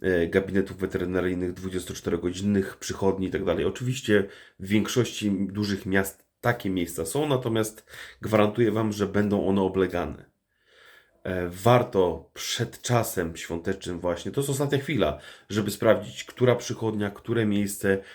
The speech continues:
w waszym otoczeniu, e, przyjmuje.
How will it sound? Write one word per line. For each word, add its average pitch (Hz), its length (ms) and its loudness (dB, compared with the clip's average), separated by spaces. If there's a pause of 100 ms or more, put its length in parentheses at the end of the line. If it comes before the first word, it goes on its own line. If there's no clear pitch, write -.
(160)
w 95 260 -2
waszym 104 380 2
otoczeniu, 95 680 0 (400)
e, 95 100 4
przyjmuje. 107 760 2